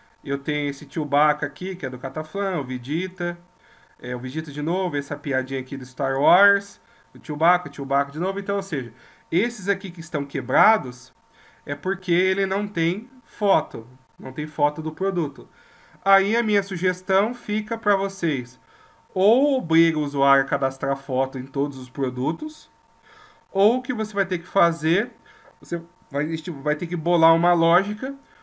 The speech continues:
pra que ele não desenhe quando não tiver foto. Então, mas eu deixo isso aí como desafio pra vocês,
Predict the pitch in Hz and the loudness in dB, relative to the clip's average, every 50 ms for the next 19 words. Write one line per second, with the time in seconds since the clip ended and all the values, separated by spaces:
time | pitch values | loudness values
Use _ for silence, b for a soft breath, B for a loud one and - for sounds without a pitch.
0 | b b b - 180 175 180 - 208 196 196 196 196 185 196 214 220 214 226 226 | b b b 4 4 4 4 4 2 0 0 0 0 0 0 0 2 2 0 0
1 | 214 151 165 170 180 202 214 208 - 190 196 190 190 180 175 180 190 185 - 208 | 2 2 2 2 2 0 -2 -2 -2 -2 -2 0 0 0 0 0 -2 -2 -4 -2
2 | 175 175 185 190 190 - 170 147 135 123 - - 123 - _ _ _ _ _ _ | 2 2 2 0 0 0 2 2 2 0 -4 -10 -20 -20 _ _ _ _ _ _
3 | _ _ 139 135 - 143 135 151 170 190 196 196 175 147 156 160 165 165 160 160 | _ _ -14 -6 -2 0 2 2 2 2 2 0 0 2 0 -2 0 0 -2 -2
4 | - 170 165 - 170 160 160 170 151 151 143 139 156 151 147 151 - 147 143 139 | -4 -6 -6 -4 -6 -4 -4 -4 -6 -6 -2 2 2 2 2 2 -2 -4 -4 -4
5 | 151 147 147 160 165 - - 180 185 233 277 277 - | -4 -4 -4 -6 -6 -6 -4 -4 -4 -4 -6 -10 -14